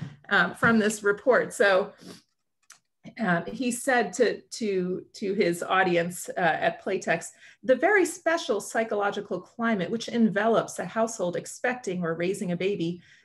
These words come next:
together with the profound psychological changes and developments which occur among both men and women who are expecting or rearing a baby,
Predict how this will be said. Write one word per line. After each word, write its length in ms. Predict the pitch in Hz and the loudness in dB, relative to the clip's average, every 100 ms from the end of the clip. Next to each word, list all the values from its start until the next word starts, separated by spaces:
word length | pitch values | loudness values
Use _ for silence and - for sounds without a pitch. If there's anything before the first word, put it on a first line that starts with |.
| _ - | _ -10
together 460 | 240 180 247 262 | -4 0 2 2
with 140 | 190 175 | 2 0
the 60 | |
profound 760 | 202 - 208 - 247 294 254 208 | -6 -8 -8 -8 -8 -2 0 0
psychological 800 | - 196 190 185 185 190 - 175 | -2 -6 -4 -2 -2 -6 -6 -6
changes 600 | 170 - 233 233 226 202 | -6 -4 0 2 2 0
and 120 | 160 | -4
developments 640 | 156 156 208 220 214 185 180 | -6 0 2 2 2 -2 -6
which 120 | 180 | -6
occur 600 | - - - 247 202 170 | -8 -12 -4 0 2 2
among 340 | 185 180 175 | 0 0 0
both 380 | 175 196 208 - | 0 0 0 -2
men 280 | 196 208 196 | -4 -4 -4
and 380 | - 247 403 208 | -4 -2 -2 -4
women 360 | 160 160 175 | -6 -4 -6
who 120 | 185 | -4
are 120 | 180 180 | -4 -4
expecting 840 | - 180 - - 190 - 151 156 | -6 -10 -8 -6 -6 -8 -10 -8
or 140 | 165 | -8
rearing 440 | 151 214 226 160 165 | -4 -2 -2 -2 -4
a 40 | |
baby, 420 | 160 202 151 - | -2 -2 -4 -8